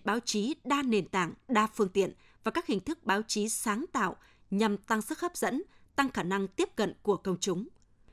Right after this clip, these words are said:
Ngoài các cơ quan báo chí ở trung ương, một số báo đài địa phương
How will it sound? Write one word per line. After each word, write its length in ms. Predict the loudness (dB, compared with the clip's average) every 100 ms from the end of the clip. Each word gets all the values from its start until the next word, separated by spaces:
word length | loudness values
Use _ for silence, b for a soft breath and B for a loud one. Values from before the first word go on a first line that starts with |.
| b b
Ngoài 140 | 0
các 140 | 0 -2
cơ 100 | 0
quan 160 | 0 0
báo 120 | 0
chí 260 | 0 -4 -6
ở 160 | -2 -4
trung 240 | 0 -2 0
ương, 220 | 0 0 -4 b b b
một 100 | 0
số 240 | 2 0 0
báo 300 | 2 4 2 0
đài 180 | -2
địa 200 | 4 4
phương 320 | 4 2 2